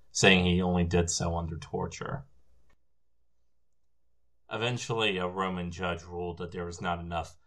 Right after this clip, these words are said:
evidence that Cardinal Ippolito had been poisoned, and Giovan Andrea was innocent. Although afterward,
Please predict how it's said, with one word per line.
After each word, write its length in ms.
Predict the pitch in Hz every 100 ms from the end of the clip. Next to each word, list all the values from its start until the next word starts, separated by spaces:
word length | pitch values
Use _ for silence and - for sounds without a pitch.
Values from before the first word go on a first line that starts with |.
| _ _
evidence 540 | 101 101 92 87 85 -
that 260 | 85 85
Cardinal 480 | - 92 87 85 87
Ippolito 760 | 87 - 90 90 87 - 87 80
had 160 | 87 82
been 160 | 85
poisoned, 720 | 80 - 104 95 82 80 - - _ _
and 120 | 113 95
Giovan 400 | 98 92 90 90
Andrea 640 | 87 87 87 90 85 80
was 240 | 82 80
innocent. 500 | 87 82 80 - - - _ _ _ _ _ _ _ _ _ _ -
Although 240 | 98 92
afterward, 580 | 90 87 92 82 80 80